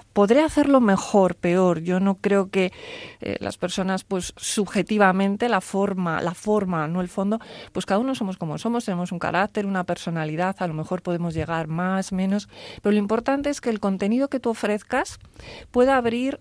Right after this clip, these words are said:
eh, horizontes a las personas, ¿no? Pueda hacerlas recapacitar, pueda hacerlas repensar, pues a lo mejor principios en los que estaban, llevaban mucho tiempo anclados,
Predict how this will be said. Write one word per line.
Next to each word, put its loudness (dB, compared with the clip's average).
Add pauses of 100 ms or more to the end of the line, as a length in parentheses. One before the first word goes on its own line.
(140)
eh, -4 (500)
horizontes 0
a -4
las -6
personas, -10
¿no? -10 (320)
Pueda 6
hacerlas 0
recapacitar, -4 (560)
pueda 4
hacerlas 0
repensar, 0 (340)
pues -4
a 2
lo 2
mejor 0
principios -2
en -2
los -4
que -6
estaban, -2
llevaban 0
mucho 0
tiempo 0
anclados, -2